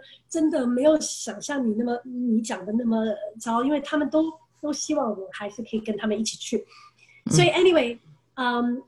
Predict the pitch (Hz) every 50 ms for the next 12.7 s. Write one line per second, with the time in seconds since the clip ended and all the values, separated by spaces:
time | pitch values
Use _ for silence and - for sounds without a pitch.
0 | _ 269 247 247 226 233 254 240 - 339 302 - 320 285 254 254 240 220 - -
1 | - 202 214 226 226 - - 277 220 - - 220 208 214 220 277 240 214 196 196
2 | - _ _ _ _ _ _ _ _ _ _ _ - - - - - - - -
3 | - - 208 180 185 180 196 208 214 226 - - - 269 226 220 - - 196 208
4 | 233 220 - 269 254 233 226 - - - - - - - 240 220 262 262 262 -
5 | 277 254 - - - _ - 233 220 - - 196 226 220 233 220 220 240 240 233
6 | 226 214 202 202 196 190 208 233 220 208 180 185 - - - 220 220 - - -
7 | 226 - - - - 165 156 165 - _ _ _ _ _ _ - 214 277 285 285
8 | 285 262 - - - - - - - _ _ - 233 226 226 226 - - - 285
9 | 262 233 220 247 247 233 - _ - 262 254 233 220 254 262 269 269 - _ _
10 | - 285 339 359 277 254 254 254 - 339 339 349 - 311 220 208 226 262 247 254
11 | 226 - 208 180 170 - 240 226 269 269 233 220 - - 269 254 220 202 214 233
12 | 226 - - 302 254 208 190 175 - - 233 226 226